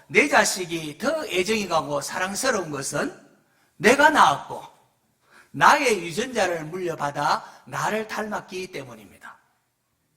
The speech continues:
하나님께서는 인간을 자기 형상대로 지었기 때문에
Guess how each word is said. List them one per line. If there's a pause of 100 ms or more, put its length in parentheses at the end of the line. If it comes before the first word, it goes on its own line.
(360)
하나님께서는
인간을 (240)
자기
형상대로
지었기
때문에